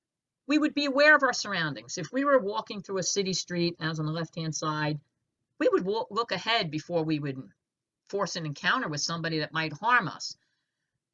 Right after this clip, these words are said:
A little kid running ahead of you on a trail up in the Ramapo Mountains is not a safe thing. When your children run ahead of you, they may encounter an animal that you would have probably, if you were closer to them, kept it from happening. So with the two scenarios in front of you,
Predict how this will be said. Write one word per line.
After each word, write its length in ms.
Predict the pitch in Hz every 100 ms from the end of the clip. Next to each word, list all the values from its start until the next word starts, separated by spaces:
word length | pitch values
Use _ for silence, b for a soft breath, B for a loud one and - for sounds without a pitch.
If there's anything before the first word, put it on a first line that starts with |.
| -
A 80 | 160
little 240 | 185 202
kid 260 | - 220 185
running 260 | 196 196
ahead 220 | 185 208
of 80 | 233
you 140 | 202 185
on 140 | 170
a 40 |
trail 460 | 165 - 208 202 190
up 180 | 185 -
in 160 | 185
the 60 | 180
Ramapo 340 | 175 185 175
Mountains 720 | 180 170 226 226 160 165 - - _ _ -
is 120 | 160
not 260 | 160 165
a 40 | 175
safe 300 | - 151 156
thing. 400 | - 294 151 135
When 140 | 151
your 80 | 160
children 340 | 156 240 254 214
run 140 | 190
ahead 240 | 175 247
of 100 | 277
you, 100 | 185
they 140 | 170 202
may 160 | 233
encounter 420 | 214 196 208 208 202
an 40 |
animal 480 | 202 254 190 180 180 b b b -
that 240 | 180 170 -
you 200 | 170 247
would 180 | 220
have 160 | 196 185
probably, 500 | - 190 190 180 180
if 140 | 170
you 60 | 165
were 80 | 156
closer 340 | - 240 254
to 140 | 165 170
them, 200 | 160 160 -
kept 240 | 175 -
it 80 | 175
from 100 | 175
happening. 480 | 170 165 160 123 120 _ _ _ _
So 160 | 202
with 140 | 196 196
the 80 |
two 180 | 208 302
scenarios 580 | 330 254 254 269 233 196
in 80 | 190
front 300 | - 262 294
of 100 | 190
you, 340 | 147 156 185